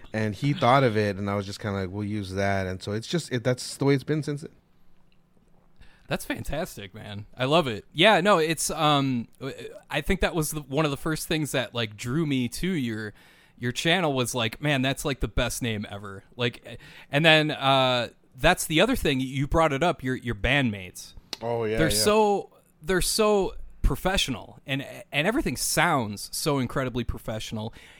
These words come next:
Speaker 2: even remotely when you guys play. You guys sound like absolute pros. You are absolute pros.
Speaker 1: That's crazy.
Speaker 2: Uh,
Speaker 1: <laughs>
Speaker 2: everybody, everybody in the band is very seasoned. They all have a lot of experience playing, playing live. I've, I've seen some of your storytelling stuff on YouTube where you guys,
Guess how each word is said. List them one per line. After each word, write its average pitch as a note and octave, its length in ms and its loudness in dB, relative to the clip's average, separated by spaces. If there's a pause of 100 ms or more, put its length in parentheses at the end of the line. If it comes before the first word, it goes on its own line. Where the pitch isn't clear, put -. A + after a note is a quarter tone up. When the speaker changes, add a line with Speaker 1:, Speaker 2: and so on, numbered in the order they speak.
(100)
Speaker 2:
even G3 260 0
remotely D3 520 4
when G#2+ 160 -4
you G#2+ 100 -4
guys A2 300 -6
play. G2+ 480 -8
You C3 140 -4
guys D#3+ 260 4
sound E3+ 280 2
like B2+ 220 -2
absolute C#3+ 480 -4
pros. A#2 460 0
You - 160 -4
are D3+ 320 4
absolute G#2+ 460 -10
pros. G#2 580 -6
Speaker 1:
That's - 140 -16
crazy. - 260 -6
Speaker 2:
Uh, B2 380 2 (220)
Speaker 1:
<laughs> - 240 -8
Speaker 2:
everybody, F#3 580 2
everybody G3 400 4
in G#3 80 4
the F3+ 60 0
band C#3+ 280 2
is B2 120 -2
very C3+ 180 -2
seasoned. C#3 580 -2
They B2 220 -4
all B2+ 160 0
have C3+ 120 -2
a B2+ 40 0
lot A#2 180 -2
of A2 60 -8
experience D3+ 720 -2
playing, A#2+ 260 -2 (320)
playing D3 240 4
live. C3 460 2
I've, A#2 240 -10
I've A#2+ 140 -6
seen C3+ 180 0
some C3+ 180 -2
of A2+ 100 -4
your A2 120 -6
storytelling A#2+ 680 -2
stuff - 360 -12
on G#2+ 120 -10
YouTube A2 380 -10
where A#2 100 -8
you A2+ 100 -10
guys, A2 280 -12